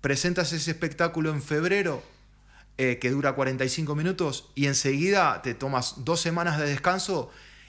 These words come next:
y empiezas a ensayar un complemento a ese espectáculo para que ese espectáculo dure dos horas, y ahí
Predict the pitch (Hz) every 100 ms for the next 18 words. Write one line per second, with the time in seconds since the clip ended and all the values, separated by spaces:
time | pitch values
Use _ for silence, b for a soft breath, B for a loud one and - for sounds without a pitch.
0 | B 143 139 131 165 170 175 170 147 143
1 | - 165 180 - 156 151 156 143 156 190
2 | 185 165 165 170 160 196 175 151 139 139
3 | 151 151 156 156 160 147 147 147 156 135
4 | 123 185 196 151 - B B B 123 120
5 | 139 185 202 -